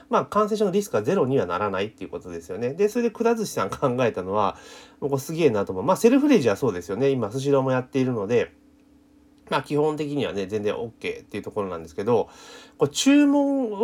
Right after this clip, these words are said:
を通常はテーブルにあるじゃないですか。あの、タッチパネルでやりますので、それを、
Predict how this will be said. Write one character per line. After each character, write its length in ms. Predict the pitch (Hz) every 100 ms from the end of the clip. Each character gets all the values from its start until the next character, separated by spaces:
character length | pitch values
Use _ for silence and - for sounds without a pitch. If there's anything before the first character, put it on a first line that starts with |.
| 240
を 100 | 131
通 220 | - 233
常 140 | 233 196
は 140 | 127
テ 220 | - 170
ー 40 | 160
ブ 100 | 160
ル 100 | 160
に 240 | 156 151
あ 120 | - 131
る 60 |
じ 80 | 123
ゃ 40 |
な 60 | 95
い 40 |
で 80 | -
す 80 | -
か。 160 | - -
あ 60 |
の、 60 | 104
タ 120 | -
ッ 20 |
チ 100 | 120
パ 100 | -
ネ 80 | 117
ル 60 | 95
で 60 |
や 60 | 92
り 80 | 92
ま 120 | 92
す 80 | -
の 60 |
で、 60 | -
そ 120 | 165
れ 60 | 147 202
を、 220 | 175 107